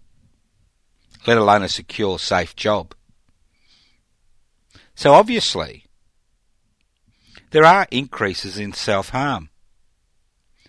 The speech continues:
There are increases in suicide. There are increases in antisocial behaviour. There are increases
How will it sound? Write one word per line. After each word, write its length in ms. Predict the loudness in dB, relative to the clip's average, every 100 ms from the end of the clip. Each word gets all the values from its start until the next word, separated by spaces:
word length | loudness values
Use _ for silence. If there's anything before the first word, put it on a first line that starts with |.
| _ _ _ _
There 140 | 2
are 200 | 2 2
increases 640 | -2 -8 -4 -4 -4 -10
in 120 | -10
suicide. 760 | -6 -4 -4 -4 -4 -4 -8 -18 _ _ _ _ _ _ _ _ _ _ _ _ -20 _
There 120 | 6
are 220 | 8 8 4
increases 960 | -4 -8 -4 -4 -4 -12 -14 -16 -18 -20 _ _ _ _ _ _ _
in 140 | -8 -4
antisocial 640 | -4 -4 -2 0 0 -4
behaviour. 640 | -8 -6 -4 -4 -6 -14 -18 _ _ _ _ _ _ _ _ _ _ -20 _ _ _ _ _ _ _
There 140 | 4
are 220 | 8 8 6
increases 1000 | -2 -6 -2 -2 -2 -10 -12 -16 -18